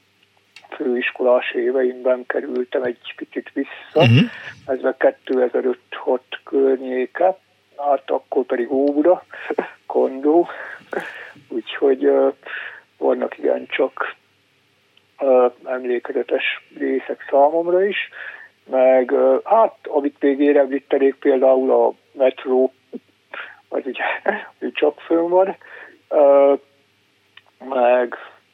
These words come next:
Speaker 1: mm, na, bocs, hogy csapongok, csak
Speaker 2: Nyugodtan.
Speaker 1: próbálok így mindenfélét, ami így eszembe jut. Jó, hát persze most így a nagy helyek, a, most így, hogy a Parlament, meg Citadella, meg ilyenek, meg hát Margit sziget, az nekem is. Én például a nyolcvanas évekből emlékszem.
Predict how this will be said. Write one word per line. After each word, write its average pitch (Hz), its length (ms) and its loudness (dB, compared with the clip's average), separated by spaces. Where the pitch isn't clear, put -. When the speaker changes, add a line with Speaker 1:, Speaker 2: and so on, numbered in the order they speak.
Speaker 1:
mm, 139 200 -14
na, - 340 4
bocs, 208 200 0
hogy - 180 2
csapongok, 131 600 -2
csak - 220 -4
Speaker 2:
Nyugodtan. 127 520 2
Speaker 1:
próbálok 127 400 0
így 131 160 -6
mindenfélét, 131 800 -2
ami 135 140 -2
így 131 140 -4
eszembe 156 460 0
jut. 202 260 0
Jó, 170 160 6
hát 147 200 4
persze 127 340 2
most 127 220 -4
így 127 100 -4
a 120 80 4
nagy 123 220 -2
helyek, 127 420 0
a, 113 180 0
most - 160 -14
így, - 60 -20
hogy 117 120 -14
a 120 40 -16
Parlament, 123 460 0
meg - 140 -12
Citadella, 127 720 0
meg 120 180 -10
ilyenek, 127 380 -2
meg - 120 -10
hát - 160 -12
Margit 123 420 -6
sziget, 113 200 -6
az 117 120 -8
nekem 135 280 -4
is. 160 200 -8
Én 123 180 -4
például 127 240 0
a 135 40 -6
nyolcvanas - 520 -2
évekből 131 1120 -2
emlékszem. 147 540 0